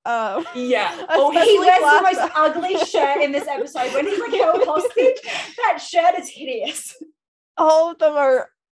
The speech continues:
Speaker 1: I mean, they get better. They get way better.
Speaker 2: Mm, mm-hmm.
Speaker 1: Um,
Speaker 2: Yeah.
Speaker 1: my, like, best friend's watching for the first time. She's on season thirteen. I've been, like, watching with her.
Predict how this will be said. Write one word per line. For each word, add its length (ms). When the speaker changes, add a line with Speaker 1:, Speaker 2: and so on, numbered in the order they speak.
Speaker 1:
I 120
mean, 200
they 120
get 280
better. 380
They 160
get 220
way 220
better. 560
Speaker 2:
Mm, 440
mm-hmm. 100
Speaker 1:
Um, 60
Speaker 2:
Yeah. 320
Speaker 1:
my, 420
like, 240
best 220
friend's 220
watching 320
for 80
the 80
first 180
time. 120
She's 160
on 140
season 320
thirteen. 360
I've 120
been, 140
like, 160
watching 400
with 240
her. 340